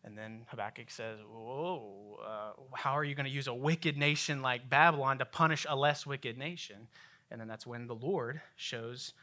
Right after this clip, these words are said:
a vision of what he's gonna do to the mighty nation of Babylon for the wicked atrocities that they've committed among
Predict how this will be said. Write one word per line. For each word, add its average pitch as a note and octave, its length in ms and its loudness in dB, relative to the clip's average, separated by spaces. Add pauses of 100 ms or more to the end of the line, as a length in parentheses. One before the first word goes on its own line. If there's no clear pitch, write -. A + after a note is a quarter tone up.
(300)
a B2+ 80 0
vision C3+ 520 -2 (540)
of A#2+ 140 -8
what D#3 200 -2
he's D#3+ 220 -4
gonna D3 180 -2
do B2 460 -10 (400)
to - 80 -6
the B2 100 -2
mighty C#3+ 400 4
nation C#3 480 -2
of A#2+ 380 -8
Babylon C3 680 4 (380)
for - 120 -4
the B2+ 120 -4
wicked E3+ 720 2
atrocities C3 800 -2
that B2 120 -12
they've C3+ 200 -6
committed B2 400 -6 (260)
among B2+ 380 -2